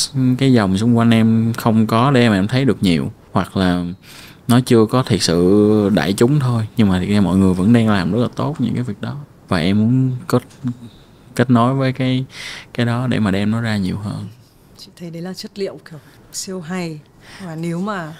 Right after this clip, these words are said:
Speaker 2: em có thể làm được thì chị, kiểu, bản thân chị rất biết ơn luôn ấy.
Speaker 1: Em thì em nghĩ là nó sẽ thú vị với em, tại vì nó là một cái mình chưa biết. Với, với người ta nó có thể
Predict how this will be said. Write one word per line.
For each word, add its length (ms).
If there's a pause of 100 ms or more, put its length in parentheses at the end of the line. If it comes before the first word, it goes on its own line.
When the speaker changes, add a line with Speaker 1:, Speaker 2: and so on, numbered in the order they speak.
Speaker 2:
em 160
có 100
thể 120
làm 220
được 260
thì 60 (140)
chị, 160 (440)
kiểu, 120
bản 200
thân 120
chị 200
rất 220
biết 140
ơn 280
luôn 100
ấy. 80 (200)
Speaker 1:
Em 240
thì 180
em 180
nghĩ 120
là 280 (160)
nó 160
sẽ 160
thú 180
vị 260
với 200
em, 140 (120)
tại 120
vì 380 (380)
nó 240
là 120
một 200
cái 300 (140)
mình 220
chưa 200
biết. 180 (200)
Với, 220 (120)
với 140
người 100
ta 440 (360)
nó 140
có 100
thể 180